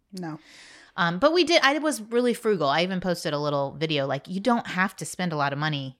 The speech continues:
Speaker 2: when you're in a beautiful place to, like, entertain your children. Like, just go outside. It's beautiful.
Speaker 1: You, like, had a tent instead of a hotel room?
Speaker 2: <laughs> We had used points to get a condo.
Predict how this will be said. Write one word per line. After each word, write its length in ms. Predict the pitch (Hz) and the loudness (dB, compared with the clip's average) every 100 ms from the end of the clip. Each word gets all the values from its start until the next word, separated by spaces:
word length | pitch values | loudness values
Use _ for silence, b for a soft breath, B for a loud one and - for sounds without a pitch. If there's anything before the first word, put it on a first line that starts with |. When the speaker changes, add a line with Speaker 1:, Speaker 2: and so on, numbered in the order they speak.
| - | -8
Speaker 2:
when 140 | 165 | -6
you're 80 | 156 | -4
in 120 | 151 | -6
a 140 | 143 139 - | -6 -8 -10
beautiful 360 | 156 151 131 | -10 -8 -10
place 560 | - 151 120 - - - _ _ _ _ _ _ _ - | -8 -8 -8 -12 -18 -20 _ _ _ _ _ _ _ -8
to, 120 | 190 | -4
like, 240 | 156 151 | -4 -2
entertain 680 | 175 160 - 160 175 175 139 - | -4 -4 -6 -6 -4 -4 -8 -10
your 100 | 151 | -10
children. 460 | 143 - 175 170 71 | -8 -6 -6 -6 -10
Like, 160 | 143 - | -12 -12
just 180 | - - | -10 -2
go 100 | 202 | -2
outside. 480 | - - 180 - - | -2 -6 -8 -8 -14
It's 140 | 165 | -18
beautiful. 760 | - 170 185 202 156 - - - b b | -12 -6 -4 -4 -6 -8 -16 -18 b b
Speaker 1:
You, 140 | 233 | 2
like, 160 | 220 208 | 2 4
had 160 | 240 | 2
a 60 | 196 | 2
tent 400 | - - 214 202 | -4 -6 -4 -6
instead 240 | 202 - | -8 -4
of 80 | 190 | -4
a 60 | 196 | -2
hotel 380 | 208 139 190 202 | 2 4 4 2
room? 220 | 233 254 | 0 0
Speaker 2:
<laughs> 60 | 269 | 0
We 140 | 190 196 | 2 4
had 340 | 233 208 180 - B B B B | 4 4 2 -4 B B B B
used 340 | 190 240 - | 0 0 -2
points 320 | 220 196 190 | -2 0 -2
to 100 | - | -4
get 120 | 175 | -4
a 40 | 147 | -4
condo. 640 | - 185 247 - - 170 | -4 -2 0 -2 -6 -16